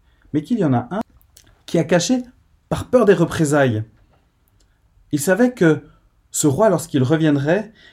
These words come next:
eh bien, se servirait. Il prendrait ce qu'il n'a pas déposé ou qu'il moissonnerait ce qu'il n'a pas semé. C'est les arguments qu'ils lui disent. Autrement dit, qu'il allait se servir dans les fruits de son travail. Et ça, ça lui a fait peur.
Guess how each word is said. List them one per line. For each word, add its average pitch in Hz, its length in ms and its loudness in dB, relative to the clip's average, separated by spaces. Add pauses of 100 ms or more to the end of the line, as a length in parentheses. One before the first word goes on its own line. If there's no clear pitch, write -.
(120)
eh 127 80 -4
bien, 175 160 0
se 147 140 -6
servirait. 156 680 -4 (200)
Il 143 140 0
prendrait 180 440 -2
ce 185 140 -6
qu'il 160 180 -2
n'a 147 100 2
pas 175 160 0
déposé 160 540 -2
ou 139 100 -2
qu'il 131 260 0
moissonnerait 156 720 0
ce 175 120 -8
qu'il 127 220 -4
n'a 110 100 -2
pas 175 140 -4
semé. 139 420 -2 (220)
C'est - 180 -4
les 127 160 0
arguments 127 380 0
qu'ils 117 160 -6
lui 139 100 -4
disent. 165 200 -2
Autrement 147 360 0
dit, 254 240 0 (300)
qu'il 165 160 2
allait 214 160 4
se 180 120 -2
servir 208 480 0
dans 139 360 0
les 123 200 2
fruits 247 520 -2
de 165 100 0
son 143 160 -2
travail. 220 560 -2 (1500)
Et - 80 -6
ça, 147 180 -6
ça 147 140 -8
lui 120 140 -2
a 113 60 -4
fait 110 140 -8
peur. 90 400 -14